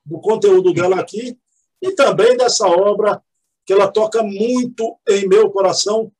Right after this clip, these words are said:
Alma dos Animais, de Paulo Neto, né? Todo mundo sabe que eu, por ser vegetariano, vegano,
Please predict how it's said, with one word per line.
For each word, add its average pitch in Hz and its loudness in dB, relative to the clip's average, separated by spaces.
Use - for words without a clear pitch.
Alma 254 2
dos 202 -4
Animais, 185 0
de 185 -8
Paulo 185 2
Neto, 156 -2
né? 220 -4
Todo 208 -4
mundo 190 -6
sabe 196 -2
que - -2
eu, 170 0
por 170 -8
ser 175 -4
vegetariano, 170 -4
vegano, 180 -6